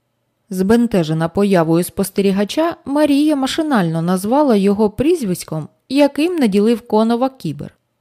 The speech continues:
Конов помітив за її спиною два стовпи куряви,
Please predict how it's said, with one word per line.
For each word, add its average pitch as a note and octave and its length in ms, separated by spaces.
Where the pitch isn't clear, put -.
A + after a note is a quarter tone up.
Конов C4+ 400
помітив B3+ 480
за A3+ 120
її A#3 260
спиною G#3 640
два A3+ 380
стовпи - 540
куряви, D3 500